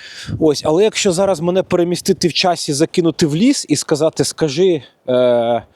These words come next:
який зараз місяць або хоч приблизно", я б сказав, що зараз десь кінець березня. Тому що тепло, снігу нема, в лісі температура, ну і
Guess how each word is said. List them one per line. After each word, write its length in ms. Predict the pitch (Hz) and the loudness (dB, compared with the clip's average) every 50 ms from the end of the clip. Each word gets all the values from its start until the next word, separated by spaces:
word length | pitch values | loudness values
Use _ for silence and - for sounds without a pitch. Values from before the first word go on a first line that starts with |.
| _ _ _ _ _ | _ _ _ _ _
який 240 | 123 120 - - 165 | -4 -4 0 0 0
зараз 340 | 143 139 156 156 156 143 131 | 2 2 2 0 0 -2 -2
місяць 480 | 143 165 208 226 - - - - - 139 | 0 0 0 0 0 0 -2 -2 -2 -2
або 160 | 117 135 131 | -2 -2 -2
хоч 200 | - 139 - - | -2 -2 -4 -2
приблизно", 640 | - - 151 139 123 135 123 110 98 110 110 104 - _ _ - | -2 -2 -2 0 2 2 2 2 0 -2 -4 -4 -4 _ _ -4
я 140 | 123 143 143 | -2 -2 -2
б 80 | - | -2
сказав, 300 | - - 147 151 180 156 | -4 -4 -2 -2 -2 -2
що 100 | 131 151 | -4 -4
зараз 220 | 127 - 170 156 127 | -2 0 -2 -2 0
десь 280 | 117 147 156 - - - _ _ _ _ _ _ _ _ _ _ _ _ _ _ | 0 0 0 0 -4 -12 _ _ _ _ _ _ _ _ _ _ _ _ _ _
кінець 320 | - - 135 151 160 143 | -4 -2 0 0 -2 -2
березня. 560 | 127 101 117 139 127 127 117 92 95 104 95 - - - - - - - - - - - - - _ - | -4 -2 -2 -2 -2 -2 -4 -4 -4 -4 -4 -4 -6 -16 -20 -20 -20 -20 -20 -20 -20 -20 -20 -14 _ -2
Тому 240 | 139 139 156 165 | -2 0 0 -2
що 420 | 147 - - - 143 131 127 131 - - - | -4 -4 -4 -2 0 0 0 -2 -4 -10 -6
тепло, 480 | - - 143 135 - - 180 208 220 - | -2 0 0 0 0 2 2 2 2 0
снігу 480 | - - - - 156 160 170 139 131 139 | -4 -6 -4 0 2 2 2 2 0 0
нема, 440 | 131 135 135 139 151 180 226 247 - - - - - - - - _ | 0 0 0 0 0 -2 -2 -4 -8 -12 -20 -20 -20 -20 -20 -14 _
в 140 | - 107 117 | -4 -2 0
лісі 300 | 143 175 185 - - 147 | 0 0 0 0 -2 -6
температура, 880 | - - 151 139 123 - 147 143 147 - - - 170 156 151 139 123 113 - - - - - - | -4 -4 -4 -4 -2 -2 -2 -2 -2 -2 0 0 2 2 2 2 0 -2 -4 -12 -18 -16 -6 0
ну 160 | 202 202 165 | 2 4 4
і 240 | 135 117 104 95 | 4 2 0 -2